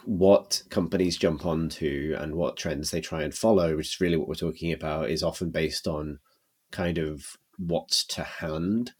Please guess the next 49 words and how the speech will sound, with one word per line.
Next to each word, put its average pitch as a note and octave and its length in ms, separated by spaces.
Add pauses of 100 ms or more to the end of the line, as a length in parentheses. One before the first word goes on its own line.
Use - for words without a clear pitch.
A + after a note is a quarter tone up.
(500)
and E2 300
what's, - 440
and F#2 120
what's F2+ 200
an F#2 60
easy E2+ 280
thing E2 180
to - 100
adapt. E2 360
So, E2 300 (440)
you G2+ 100
know, E2+ 120
to, F2 140
to - 220
return E2+ 240
to F2+ 80
a E2 40
discussion F2 360
point E2+ 220
from D#2+ 380 (220)
much A#2 200
earlier F#2+ 220
in E2+ 80
this E2 100
podcast, E2+ 600 (100)
I F#2+ 80
think D#2 360
one E2+ 200
of, D#2 140 (120)
you F#2+ 100
know, D2 220
we F2 140
talked E2+ 160
about - 160
E F2 100
A's E2 240
various E2+ 400
millstones. F2 640
One F2 100
of E2 60
the E2 60
ways D#2+ 180
they D#2+ 100
manifest F2 600
is, C#2+ 280 (640)
you G2+ 100
know, D2+ 200
taking F#2 340
existing D#2 720